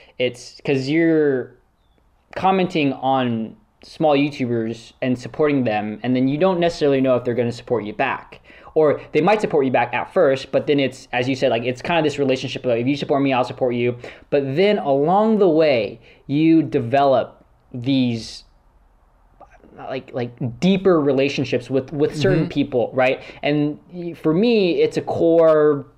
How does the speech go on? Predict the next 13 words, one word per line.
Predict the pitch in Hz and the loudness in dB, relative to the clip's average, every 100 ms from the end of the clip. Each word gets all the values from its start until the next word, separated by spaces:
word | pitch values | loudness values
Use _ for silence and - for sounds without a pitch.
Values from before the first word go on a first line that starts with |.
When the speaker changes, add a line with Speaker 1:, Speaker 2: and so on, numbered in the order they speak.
| _ _ _ - | _ _ _ -14
Speaker 1:
you | 131 135 | -2 0
know, | 127 123 | 2 0
like, | 117 - | -2 -6
thirty, | - 156 151 151 151 | -4 2 2 2 2
forty | 143 151 147 139 | 0 0 2 0
people | 139 131 131 127 | -2 -2 0 0
that | 120 113 - - - - - | 0 -2 -6 -18 -20 -20 -4
I | 151 | 0
have | 202 208 170 | 2 2 2
a | 139 123 113 - | 0 -2 -8 -2
deeper | 175 180 190 165 | -2 2 2 2
relationship | 147 139 170 175 147 - 120 117 - _ | 2 2 2 2 -2 0 -2 -2 -8 _
than | 127 113 131 127 120 117 113 107 107 | -10 -2 0 2 0 0 -2 -4 -8